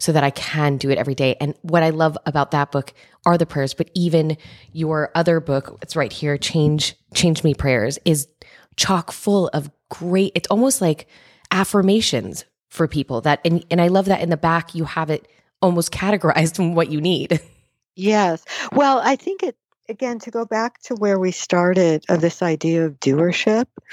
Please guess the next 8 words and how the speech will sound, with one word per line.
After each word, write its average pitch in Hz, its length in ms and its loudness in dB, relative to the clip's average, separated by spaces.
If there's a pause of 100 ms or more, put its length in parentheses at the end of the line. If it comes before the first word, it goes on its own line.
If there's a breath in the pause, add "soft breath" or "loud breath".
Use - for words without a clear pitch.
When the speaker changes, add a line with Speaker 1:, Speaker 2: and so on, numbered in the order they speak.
(1040 loud breath)
Speaker 2:
you 220 200 2
know, 214 380 2 (140)
I 202 140 4
always 240 320 0
laugh 190 420 -4
when 185 140 -4
these 170 180 -6
books - 360 -4